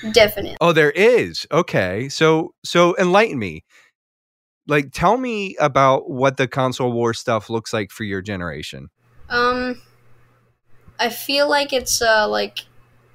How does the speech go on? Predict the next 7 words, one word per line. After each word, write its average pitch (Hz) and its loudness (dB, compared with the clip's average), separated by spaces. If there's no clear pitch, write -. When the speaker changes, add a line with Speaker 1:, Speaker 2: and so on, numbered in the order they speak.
Speaker 1:
figuring 269 -2
out 220 2
what's 214 -2
better 208 2
for 202 -4
what, 202 0
or 220 2